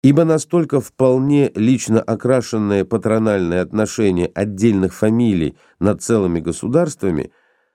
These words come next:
как хотя бы добровольная клиентела Спарты и Пергама в отношении у Генс Клаудио, или как принудительный патронат победоносных полководцев над покоренными городами и народами,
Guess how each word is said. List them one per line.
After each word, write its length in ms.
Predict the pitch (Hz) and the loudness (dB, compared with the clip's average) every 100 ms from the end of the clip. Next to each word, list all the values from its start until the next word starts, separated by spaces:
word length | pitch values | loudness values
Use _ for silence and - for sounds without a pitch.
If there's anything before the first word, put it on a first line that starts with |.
| _ | _
как 220 | 120 107 | -2 0
хотя 280 | 123 117 120 | -2 0 0
бы 140 | 101 | -2
добровольная 720 | 95 117 117 117 120 110 101 | -2 0 0 2 2 2 0
клиентела 600 | - 104 101 98 104 95 | 0 0 0 2 0 0
Спарты 540 | 85 - 110 101 90 87 | -2 -2 -2 -2 -2 -6
и 60 | |
Пергама 600 | 73 85 80 110 139 151 143 _ _ _ | -4 -4 -2 0 0 -2 -6 _ _ _
в 60 | - | -2
отношении 680 | 120 131 120 135 127 120 - | 0 0 0 0 2 2 0
у 220 | 113 117 - | -2 -2 -2
Генс 560 | 92 123 120 110 - - | 0 2 2 -4 -14 -18
Клаудио, 760 | - 113 113 107 107 101 101 92 _ _ _ _ _ _ _ - | -2 0 2 0 -2 -2 -2 -2 _ _ _ _ _ _ _ 2
или 160 | 170 185 | 2 4
как 280 | 185 170 | 2 0
принудительный 840 | - 160 156 147 160 156 151 147 135 | 0 2 4 2 0 2 4 4 2
патронат 720 | 127 - 113 120 143 139 - | 0 0 0 0 -2 -4 -8
победоносных 840 | 104 98 107 113 127 120 113 101 | -2 0 0 0 0 -2 -4 -6
полководцев 840 | - 104 98 101 120 127 - 104 - _ _ | -2 -2 0 0 0 -4 -4 -6 -6 _ _
над 200 | - 104 | -4 -2
покоренными 640 | - 110 110 107 117 110 101 | -2 0 0 0 2 2 0
городами 600 | 90 101 98 95 87 78 | 0 0 0 0 -2 -2
и 20 | |
народами, 640 | 76 76 113 151 151 147 | -4 -2 0 0 0 -2